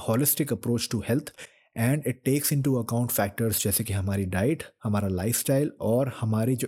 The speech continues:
इंडिविजुअल यूनिक कॉन्स्टिट्यूशन और एनर्जीज हैं और दोष हैं।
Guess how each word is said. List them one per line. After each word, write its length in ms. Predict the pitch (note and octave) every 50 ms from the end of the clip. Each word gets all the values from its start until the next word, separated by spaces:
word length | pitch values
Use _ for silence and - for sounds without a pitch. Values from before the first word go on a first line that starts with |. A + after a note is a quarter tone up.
| - -
इंडिविजुअल 580 | B2 C3 D3 D#3 F#3 D#3+ E3 C#3 C#3 D3 C#3+
यूनिक 360 | C3 A#2+ A#2+ B2+ C3 B2 - -
कॉन्स्टिट्यूशन 680 | - A#2 A#2 A#2 - - B2+ A#2 C3 B2 - - C3
और 180 | A#2+ A#2 G#2+ - -
एनर्जीज 500 | G#2+ A2+ B2 C3 A#2+ G#2 B2+ B2+ A#2 - -
हैं 120 | A#2+ A#2+
और 220 | - - G#2+ G#2
दोष 420 | G2+ G2 - G#2 G2 F#2+ - - -
हैं। 140 | G2+ G2+